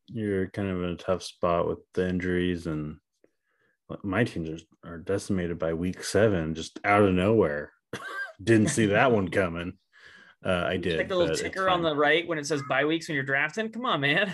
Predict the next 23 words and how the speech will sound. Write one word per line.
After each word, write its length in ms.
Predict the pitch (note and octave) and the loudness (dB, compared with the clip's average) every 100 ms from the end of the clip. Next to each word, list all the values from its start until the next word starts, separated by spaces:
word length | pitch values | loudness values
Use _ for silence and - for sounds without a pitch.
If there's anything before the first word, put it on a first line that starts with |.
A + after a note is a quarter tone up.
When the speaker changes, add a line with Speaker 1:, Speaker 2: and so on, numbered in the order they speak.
| - | -8
Speaker 2:
<laughs> 140 | - - | -10 0
Speaker 1:
No, 320 | F#2+ F#2 - _ - | 2 2 -2 _ -6
I 60 | |
just, 380 | G2+ G2+ F#2+ - _ - | 0 0 0 -12 _ -2
Speaker 2:
I 80 | D3+ | 2
don't 100 | C3+ | 2
Speaker 1:
I 60 | B2+ | 2
Speaker 2:
either. 100 | A#2+ | -2
Speaker 1:
just, 220 | G2 C#3+ D#3 | -6 -6 -4
Speaker 2:
It's 140 | - | 0
a, 60 | D3+ | 0
Speaker 1:
uh, 80 | |
Speaker 2:
it's 140 | C#3 C#3+ | -2 -4
ridiculous 460 | A#2+ A#2 A2+ A2+ | -8 -8 -10 -12
to 60 | A#2 | -10
do 100 | A2+ | -6
that. 300 | F2 E2+ E2 - | -4 -4 -6 -6
Speaker 1:
yeah. 440 | A3+ G3+ - - F3+ - E3+ | -6 -6 -10 -8 -8 -10 -8
Speaker 2:
<laughs> 100 | - | 2
Speaker 1:
I 60 | |
almost 300 | B2+ C3+ - | 6 6 6
would 220 | G2+ F#2 F#2 | 4 2 2
r-, 140 | F2+ | -4